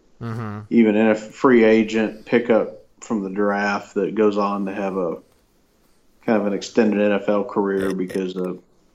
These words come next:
Speaker 1: it makes you wonder because, I mean, coming out of high school,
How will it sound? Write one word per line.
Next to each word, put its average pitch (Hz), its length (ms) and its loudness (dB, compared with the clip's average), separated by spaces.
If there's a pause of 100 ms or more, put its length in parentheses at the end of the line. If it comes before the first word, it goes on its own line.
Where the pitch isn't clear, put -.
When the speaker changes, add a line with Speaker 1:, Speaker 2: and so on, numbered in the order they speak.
(180)
Speaker 1:
it 127 80 -8
makes 170 240 4
you 208 100 6
wonder 147 380 6
because, 120 300 2
I 123 100 4
mean, 123 180 -2
coming 151 240 2
out 143 120 6
of 120 80 4
high 127 180 4
school, 107 580 -6